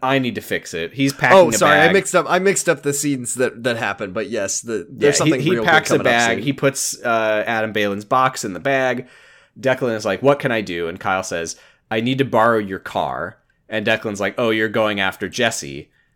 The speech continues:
Speaker 1: And he says, "Kyle, your faith in people is one of the things I admire the most about you, but this could be the end of you." And Kyle's like, "I know, but this is what I have to do." So Declan gives him the keys.
Speaker 2: I really like the fact that Declan thinks that Jesse's gonna kill Kyle.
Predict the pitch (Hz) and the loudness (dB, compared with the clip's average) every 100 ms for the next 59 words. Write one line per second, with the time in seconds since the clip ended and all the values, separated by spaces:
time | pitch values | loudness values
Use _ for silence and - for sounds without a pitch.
0 | _ - 107 101 95 101 90 - 113 113 | _ -10 -6 -4 -4 -2 -4 -4 -2 0
1 | 113 104 120 123 - 110 113 101 110 107 | 0 -2 -6 -4 -2 -4 -4 -8 -10 -10
2 | 104 90 - 107 107 101 113 113 107 107 | -10 -10 -6 -4 -4 -6 -8 -4 -2 0
3 | 110 107 110 110 117 107 101 - 82 80 | 0 0 0 -2 -4 -6 -8 -10 -8 -8
4 | 76 80 80 _ _ _ _ 85 101 101 | -8 -12 -16 _ _ _ _ -10 -6 -6
5 | - 104 117 117 120 117 101 82 82 80 | -6 -4 -2 0 2 0 -2 -8 -10 -12
6 | 76 _ _ _ - 85 - 92 85 82 | -12 _ _ _ -16 -14 -6 -4 -2 -4
7 | - 78 78 76 - _ 78 87 90 78 | -6 -8 -8 -10 -16 _ -14 -10 -8 -8
8 | 71 85 78 87 87 82 90 80 80 101 | -8 -10 -10 -10 -12 -12 -8 -8 -2 -2
9 | 98 117 101 92 85 85 _ _ _ - | -2 -6 -6 -4 -4 -6 _ _ _ -6
10 | 101 117 123 139 117 120 120 123 117 117 | -2 0 0 -2 0 -2 -2 -2 -2 -4
11 | 104 202 202 320 214 233 240 226 202 190 | -2 0 2 4 4 4 2 2 2 2
12 | 185 175 143 165 151 165 156 143 135 - | 2 0 0 2 0 0 0 0 -2 0
13 | 143 139 135 131 - 127 120 127 107 131 | 0 0 -2 -2 0 0 0 -2 -4 -4
14 | 110 - 123 104 - 92 85 69 82 - | -4 -4 -2 -2 -4 -4 -4 -4 -8 -12